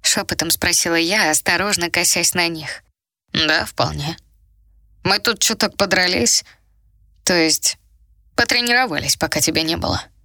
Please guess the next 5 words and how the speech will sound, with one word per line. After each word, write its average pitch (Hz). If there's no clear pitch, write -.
Айзек 160
готов. 151
Эмма 214
как 202
никогда. 180